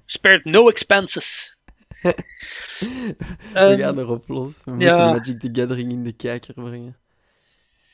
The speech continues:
Speaker 2: Dat is wel een Red Bull-waardige sport, hè. Ah, ik bedoel, je hebt
Speaker 1: Ja,
Speaker 2: die
Speaker 1: het is,
Speaker 2: energie wel
Speaker 1: eh,
Speaker 2: nodig daar.
Speaker 1: ja, fuck ja, eh,
Speaker 2: <laughs>
Speaker 1: dat is de ganse dag gaan en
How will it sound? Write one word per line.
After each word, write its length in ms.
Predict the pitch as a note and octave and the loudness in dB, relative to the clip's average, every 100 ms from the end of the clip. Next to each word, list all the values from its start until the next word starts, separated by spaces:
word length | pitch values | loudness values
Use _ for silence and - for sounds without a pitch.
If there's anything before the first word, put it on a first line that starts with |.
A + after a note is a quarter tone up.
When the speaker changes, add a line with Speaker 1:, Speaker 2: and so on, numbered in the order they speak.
| _ _ | _ _
Speaker 2:
Dat 100 | C#3+ | -2
is 100 | C#3 | 0
wel 120 | F3 D3 | 2 0
een 60 | |
Red 220 | A2+ B2+ | 0 -4
Bull-waardige 580 | B2 B2 A#2 B2 A#2+ A2 | -2 -2 -2 -4 -4 -8
sport, 360 | G#2+ - A#2+ - | -10 -14 -16 -16
hè. 60 | - - - | -20 -20 -12
Ah, 160 | C3+ | -10
ik 100 | B2+ | -8
bedoel, 200 | A#2+ A#2+ A2+ - _ _ | -8 -10 -10 -16 _ _
je 100 | - | 0
hebt 120 | G#3 C4+ | 2 2
Speaker 1:
Ja, 100 | A#2 | 0
Speaker 2:
die 80 | |
Speaker 1:
het 60 | A#2 | -4
is, 80 | G#2+ | -2
Speaker 2:
energie 120 | F#3 F3 F3 | 2 2 4
wel 100 | E3+ | 2
Speaker 1:
eh, 60 | |
Speaker 2:
nodig 200 | E3+ E3 | 0 -2
daar. 320 | A2+ B2 B2+ - | -8 -12 -14 -10
Speaker 1:
ja, 280 | C#3+ C#3 - | -4 -4 -4
fuck 240 | - D#3 | -6 -4
ja, 340 | D#3 D3+ D3+ | -2 0 -2
eh, 280 | D#3 D3+ D3+ - - | -2 -2 -2 -4 -6
Speaker 2:
<laughs> 1500 | - - G3 - G#3 - - _ _ _ _ A#2 _ A#2 - | -6 0 0 2 -2 -4 -20 _ _ _ _ -20 _ -20 -20
Speaker 1:
dat 200 | D#3+ E3+ | -4 -2
is 60 | C3+ | -2
de 80 | |
ganse 320 | D3+ D#3+ D#3 D#3+ | -2 -2 -2 -4
dag 180 | D3+ | -4
gaan 280 | - D#3 D#3+ | 0 2 2
en 480 | D#3 D3 D3 D3 D#3+ | -2 -6 -12 -16 -20